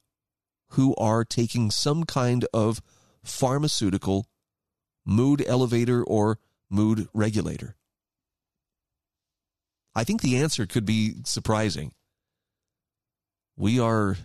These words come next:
we are a nation that's, that's pretty highly medicated. And for those who aren't on some pharmaceutical, you know, mood elevator, there's a lot of people self-medicating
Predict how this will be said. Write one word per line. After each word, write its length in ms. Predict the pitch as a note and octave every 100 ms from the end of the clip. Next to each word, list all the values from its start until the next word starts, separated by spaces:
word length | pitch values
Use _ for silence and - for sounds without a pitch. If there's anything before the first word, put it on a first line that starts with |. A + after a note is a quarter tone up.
| -
we 200 | F#2+ A2
are 180 | A#2+ C3
a 60 |
nation 380 | A2+ A#2+ - G#2
that's, 300 | F#2 E2 -
that's 260 | G2+ G2+ -
pretty 240 | - C3
highly 300 | A#2+ C3 C3
medicated. 420 | A2 C#3 - F#2
And 120 | G#2+ A#2+
for 100 | C#3
those 180 | C#3+
who 100 | C3+ B2+
aren't 180 | C#3+
on 100 | B2
some 200 | G3 A#2 - - -
pharmaceutical, 840 | - B2+ B2 - A#3 G3+ E2 G#2+ - _ _ _ _ _ _ _
you 80 | F2+
know, 180 | F#2+ A2+
mood 380 | G#2 A2+ A#2 G#2+
elevator, 540 | G#2+ G2 G2+ G2 D#3+ _ _ _ _ _
there's 140 | G2 G2+
a 60 |
lot 160 | F#2 C3+
of 80 | D#3
people 240 | E3+ F3
self-medicating 880 | - B3 - F#2+ F2+ - D2+ D#2+